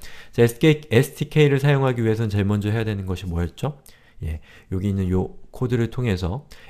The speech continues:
에스디케이를 여러분의 피에이치피 코드로 불러오는 작업을 해야 되는 거죠. 그거는 전에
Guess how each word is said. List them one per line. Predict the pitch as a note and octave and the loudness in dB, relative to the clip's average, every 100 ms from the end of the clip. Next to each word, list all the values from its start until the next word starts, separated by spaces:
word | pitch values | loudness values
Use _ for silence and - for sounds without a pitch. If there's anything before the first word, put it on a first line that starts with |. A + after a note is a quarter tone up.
| - | -4
에스디케이를 | - - C#3 - B2+ A2 D3 G3+ - - - | -2 0 -4 -2 -2 2 2 0 -6 -10 0
여러분의 | G2+ G#2 G2 G2 F#2+ | 2 2 2 -2 -2
피에이치피 | D3 D3 D3 - B2 | -2 -2 -2 -10 -12
코드로 | - A#2 G#2+ A2+ - | -6 -4 -2 -4 -2
불러오는 | G2 A2 C#3 C3+ C3+ C3 | 0 2 2 2 0 -2
작업을 | G#2 F2 F2 A2 D3+ - - | -2 -2 -2 -2 -4 -8 -8
해야 | C#3+ C3 | -4 -2
되는 | F#2 E2+ | -4 -6
거죠. | E2+ E2 C#3 - - - | -8 -8 -10 -12 -20 -12
그거는 | G2 F#2 | -6 -6
전에 | F2 F2 F2+ F#2+ | -4 -2 -2 -4